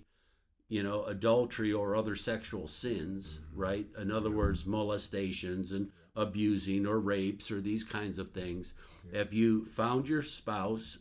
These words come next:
Speaker 1: and you stayed with them, husband, wife, male, female,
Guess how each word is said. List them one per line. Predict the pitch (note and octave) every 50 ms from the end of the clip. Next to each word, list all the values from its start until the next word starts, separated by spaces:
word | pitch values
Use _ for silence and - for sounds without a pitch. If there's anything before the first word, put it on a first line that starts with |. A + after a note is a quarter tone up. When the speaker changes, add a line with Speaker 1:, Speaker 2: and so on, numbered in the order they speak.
| - -
Speaker 1:
and | G#2+ G#2 G#2 G#2
you | G#2 A2 A2+
stayed | A2 - - A#2+ A2+ A#2+ B2 A#2+
with | A2+ G2 G2 G2
them, | G#2+ G2+ G2+ A2
husband, | G#2+ A2 G#2 G#2 G#2 - B2 A#2+ A2+
wife, | G#2 G2 F2+ F2 F#2+ G2 - - - - - - - - -
male, | E2 F#2 G#2 A2+ B2+
female, | B2 - A2 G2+ F#2+ F#2 F#2 F#2 F#2+ G2 F#2